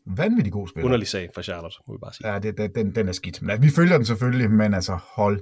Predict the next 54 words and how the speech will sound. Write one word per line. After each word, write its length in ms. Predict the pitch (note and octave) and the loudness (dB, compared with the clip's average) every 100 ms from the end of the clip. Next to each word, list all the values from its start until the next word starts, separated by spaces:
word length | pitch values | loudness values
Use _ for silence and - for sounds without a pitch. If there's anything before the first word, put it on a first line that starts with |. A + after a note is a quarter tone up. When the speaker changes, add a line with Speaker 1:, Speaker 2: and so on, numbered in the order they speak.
| - | -6
Speaker 1:
nu 180 | F2 D#2+ | -6 -6
op. 120 | D#2+ - | -8 -4
Sikke 380 | A2+ F#2+ F2+ | -4 -2 -2
en, 160 | F2 F2 | -4 -4
øhm, 340 | E2 D#2+ E2+ D#2+ _ _ | -6 -6 -6 -8 _ _
sikke 240 | - F#3+ F#3 | 0 2 2
en, 100 | C3 | 2
en 160 | C#3 C#3 | 0 0
optakt 420 | F3+ - A#2 G#2 | -2 -2 -2 -2
til 100 | - | -2
en 100 | A2+ | -2
sæson, 400 | F#2+ A2 A2+ C3 | 0 0 2 0
som 240 | C3+ A2 F#2 | 0 -2 -2
skulle 200 | - G2 | -2 -2
være, 220 | F#2+ F#2+ F#2 - - - | 0 0 -4 -10 -10 0
nu, 160 | C3 C3 | 2 2
nu 120 | C#3 | 0
giver 180 | - C3+ | 2 2
vi 60 | G2+ | 2
den 100 | G2+ | 0
en 80 | |
chance 420 | F#2 F#2 G#2+ A2+ E2 | 0 0 0 0 -2
igen, 240 | E2 F#2 | -2 -4
så, 160 | G#2+ F#2 - | -4 -6 -6
så 240 | G#2 G2 - | -8 -8 -4
falder 160 | F#2+ F2 | -4 -2
det 100 | G2+ | -4
hele 140 | G#2+ | -4
fra 120 | G2+ | -4
hinanden 260 | F#2+ F2+ F#2 | -4 -4 -4
fra 100 | F2+ | -8
start. 240 | F#2 E2+ - | -8 -8 -4
Det 100 | G2 | -4
er, 80 | |
det 220 | G2 F#2 G#2+ | -4 -4 -2
er 40 | |
næsten 360 | B2+ F#3+ - A2 | 0 0 0 -2
synd, 240 | B2+ A#2+ | -2 -4
men 160 | G#2 F#2+ | -4 -4
det 80 | G2+ | -2
er 60 | |
også 180 | G2 G2+ | -2 -4
lidt 140 | G#2 - - - | -6 -6 -10 -6
selvforskyldt. 540 | G2 F#2+ F2 E2+ D2+ - | -4 -4 -8 -10 -10 -4
Speaker 2:
Vil 100 | B2+ | -2
du, 240 | B2+ B2 | 0 2
øh, 240 | A#2 G2 G2+ | 2 0 -2
vil 80 | |
du 40 | A#2 | -2
have 100 | E3+ | 2
en 60 | |
mulligan 380 | C3+ C#3+ D#3 F2 - | 4 4 2 -6 -10
på 80 | |
dem? 80 | F#2 | -12